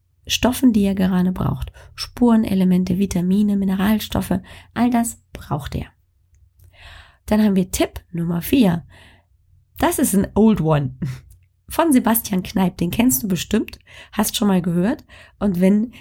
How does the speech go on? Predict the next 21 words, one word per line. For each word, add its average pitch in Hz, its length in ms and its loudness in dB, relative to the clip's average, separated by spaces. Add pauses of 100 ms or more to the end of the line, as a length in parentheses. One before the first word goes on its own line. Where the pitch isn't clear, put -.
(100)
er 185 100 2
dir 185 140 4
nur 226 280 4
über 220 160 0
den 202 140 0
Weg 254 140 2
gelaufen 208 380 0
ist 254 180 -2
beim 185 200 -2
T 254 200 2
T 247 200 0
Seb-, 226 300 -4
Sebastian 208 720 0
Kneipp 202 500 -2
Erkältungsbad - 800 -2
oder 185 200 2
so, 190 320 0 (580)
das - 200 -4
war 202 200 -2
ein 175 240 2
Pfarrer 285 420 -2